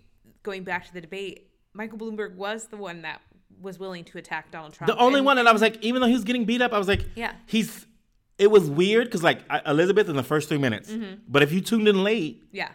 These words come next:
Speaker 2: you're gonna be like, "Oh, he's going after Trump," just
Speaker 1: Right.
Speaker 2: like Biden did, remember, in the first debate.
Speaker 1: Right.
Speaker 2: And, like, he was like, "I don't have time for you bitches."
Speaker 1: Right.
Speaker 2: And that's the thing that, that Bur-,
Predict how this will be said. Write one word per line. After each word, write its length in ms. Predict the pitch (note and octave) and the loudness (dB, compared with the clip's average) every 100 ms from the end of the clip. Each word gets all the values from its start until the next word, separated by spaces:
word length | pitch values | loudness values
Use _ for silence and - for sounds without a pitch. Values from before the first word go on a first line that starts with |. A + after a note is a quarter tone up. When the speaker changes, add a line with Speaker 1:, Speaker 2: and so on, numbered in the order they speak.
| _ _ _ | _ _ _
Speaker 2:
you're 180 | D3+ G#3 | -6 0
gonna 180 | G#3+ G3+ | 2 4
be 60 | |
like, 140 | G#3 G3+ | 2 2
"Oh, 260 | B3+ B2+ B2+ | 4 4 2
he's 280 | F3+ G3+ | -4 -8
going 240 | - F3+ F3+ | -6 -4 -2
after 220 | F3+ F3+ | -2 -6
Trump," 400 | F3 G3+ A#2 - | -4 -4 -4 -6
just 160 | C#3+ F3+ | -2 2
Speaker 1:
Right. 180 | F3 A#2+ | 2 6
Speaker 2:
like 0 | D3 F3+ | 6 6
Biden 100 | E3 | 4
did, 160 | C#3 B2+ | 2 2
remember, 280 | C3 C3+ C3+ | 0 0 0
in 60 | |
the 60 | B2+ | 0
first 260 | G#3 G#3+ | 0 0
debate. 280 | - F#2 - - | -2 -8 -10 -10
Speaker 1:
Right. 260 | G#3 B3+ - | -10 -10 -10
Speaker 2:
And, 160 | D3 C#3+ | -6 0
like, 180 | C#3 C3+ | -2 -2
he 140 | F#3+ | -6
was 140 | F3+ | -2
like, 140 | E3+ D#3+ | -2 -2
"I 80 | E3 | -2
don't 80 | E3 | -2
have 100 | E3 | -4
time 200 | D#3+ D#3 | -6 -8
for 60 | |
you 120 | C#3 G#2+ | -8 -10
bitches." 420 | G#2 G#2+ - - | -10 -14 -16 -8
Speaker 1:
Right. 240 | A3 D3+ _ _ | -8 -8 _ _
Speaker 2:
And 160 | F3 F3 | -2 2
that's 200 | F#3+ G#3 | 2 2
the 80 | |
thing 140 | G3+ G3 | -4 -2
that, 140 | D#3 B2 - D3+ | -4 -6 -16 -2
that 280 | D3+ D#3 B2+ | 0 0 -2
Bur-, 220 | D#3 | -4